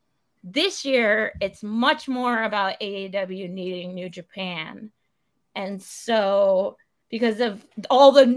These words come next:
weirdness that's gone on with A E W and the numbers have been down and all these things. And so they did a really nice job. And they, they were like, it was, it was like, they nailed it the second time.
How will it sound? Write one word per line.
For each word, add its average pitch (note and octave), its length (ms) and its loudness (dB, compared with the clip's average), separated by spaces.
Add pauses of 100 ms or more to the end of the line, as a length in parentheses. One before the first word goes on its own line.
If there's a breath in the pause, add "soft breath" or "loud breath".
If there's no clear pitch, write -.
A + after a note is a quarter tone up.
(140)
weirdness A#3+ 500 2
that's A3 200 -12
gone A3+ 280 0
on A3 80 -2
with A3 140 -6
A A3 80 -2
E A3 80 -2
W A3 340 0
and G3+ 100 -6
the F#3+ 60 -6
numbers A3 300 -6
have G#3 100 -8
been G3+ 120 -8
down G#3+ 260 -2
and G3 80 -8
all G3+ 140 -8
these G3 220 -12
things. G#3 400 -8 (640)
And A3 200 -4
so G#3 680 0 (480)
they B3+ 260 2
did A#3 300 0
a A3+ 120 2
really B3+ 520 0
nice A#3 540 0
job. F#3+ 720 -2 (800)
And D#4+ 320 2
they, C4 180 0 (1000)
they B3 120 4
were B3 120 2
like, A#3 320 -2 (260)
it C#4 100 0
was, C#4 240 6
it B3+ 100 2
was A#3 180 -2
like, A3+ 300 -2 (460)
they B3 140 0
nailed C4+ 360 6
it F#3 120 -4
the F#3+ 60 -12
second F#3 360 -12
time. - 380 -16